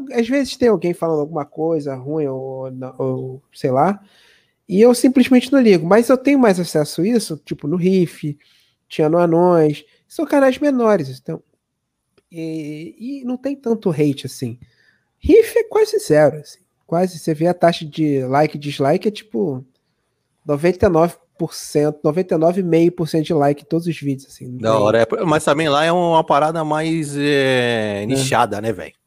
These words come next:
Speaker 1: É, nichada, mas por isso a galera tende a ser chata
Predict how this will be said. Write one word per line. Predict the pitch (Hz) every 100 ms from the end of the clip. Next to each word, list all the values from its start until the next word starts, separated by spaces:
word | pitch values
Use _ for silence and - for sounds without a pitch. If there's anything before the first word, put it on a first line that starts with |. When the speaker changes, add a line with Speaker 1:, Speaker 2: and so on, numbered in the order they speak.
| _ _ _
Speaker 1:
É, | 180 180 185
nichada, | 156 226 - 208 165 135
mas | 135 185
por | - 277 269
isso | 285 -
a | 285
galera | 196 214 226 240
tende | 226 226 240
a |
ser | - 262
chata | - 156 139 -